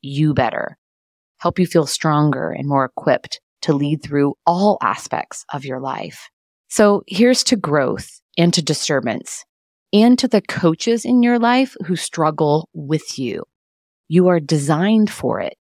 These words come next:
And by leveraging coaches and mentors and trusted advisors who will help you to be better, not fix or solve, you are living out life's design for you. What a great way to take care of yourself and each other.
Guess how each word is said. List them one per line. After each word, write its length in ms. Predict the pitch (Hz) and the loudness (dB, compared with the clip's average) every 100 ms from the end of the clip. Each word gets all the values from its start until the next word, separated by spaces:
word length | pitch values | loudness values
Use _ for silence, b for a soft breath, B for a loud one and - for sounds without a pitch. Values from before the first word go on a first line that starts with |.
| _ | _
And 140 | 170 | 0
by 160 | 165 160 | 2 2
leveraging 640 | 156 151 143 202 202 220 | 0 -2 0 0 2 0
coaches 440 | 202 151 143 - 151 | 0 0 -2 -2 0
and 120 | 127 | 0
mentors 480 | 135 147 175 180 170 | 0 0 0 0 -2
and 100 | 127 | -4
trusted 380 | - 151 - 117 | -6 -6 -4 -6
advisors 640 | 117 127 190 226 247 - _ _ _ _ | -2 0 0 0 0 -4 _ _ _ _
who 140 | - | -4
will 200 | 170 165 | 2 2
help 300 | 143 180 170 _ _ - | 2 0 -2 _ _ -16
you 400 | 139 156 208 208 | -4 2 2 2
to 180 | - | 0
be 160 | 147 131 | 0 -2
better, 500 | - 127 175 233 240 - | 0 0 2 0 0 -2
not 220 | 131 135 - | -2 -2 -4
fix 240 | 175 - | -6 -4
or 60 | 165 | -4
solve, 500 | - 226 165 135 143 _ _ _ _ _ _ | 0 0 2 0 -2 _ _ _ _ _ _
you 160 | 165 160 | 0 2
are 140 | 156 | 2
living 400 | 151 180 202 190 | 2 2 2 0
out 240 | 147 135 - | -2 -4 -4
life's 280 | 131 131 | -6 -6
design 480 | - 127 131 123 127 | -10 -8 -6 -4 -6
for 140 | 131 127 | -8 -8
you. 400 | 127 127 - - _ _ _ _ | -8 -8 -10 -14 _ _ _ _
What 160 | 165 151 | -2 0
a 80 | 131 | 2
great 260 | 139 131 | 0 0
way 340 | - - - - _ - | -2 -4 -6 -16 _ -12
to 100 | - | -4
take 220 | 160 - | -2 -2
care 240 | - 139 | 0 0
of 80 | 139 | 0
yourself 480 | 180 - - - - _ _ _ _ 143 | -2 -2 -4 -4 -10 _ _ _ _ 0
and 180 | 135 | 2
each 180 | 131 - | 2 -2
other. 320 | - 175 175 | -4 -4 -6